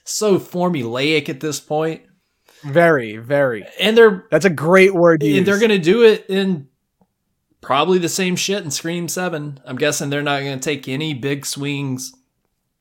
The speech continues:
Speaker 1: If they wanna redeem themselves a little bit, Gale gets killed, opening scene.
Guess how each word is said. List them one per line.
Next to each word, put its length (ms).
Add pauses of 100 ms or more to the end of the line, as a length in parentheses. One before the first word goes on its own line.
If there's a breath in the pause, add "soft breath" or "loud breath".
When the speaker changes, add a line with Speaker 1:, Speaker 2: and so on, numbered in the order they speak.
(760 loud breath)
Speaker 1:
If 160
they 140
wanna 240
redeem 440
themselves 760
a 140
little 340
bit, 320 (1200)
Gale 340
gets 240
killed, 540 (220)
opening 400
scene. 380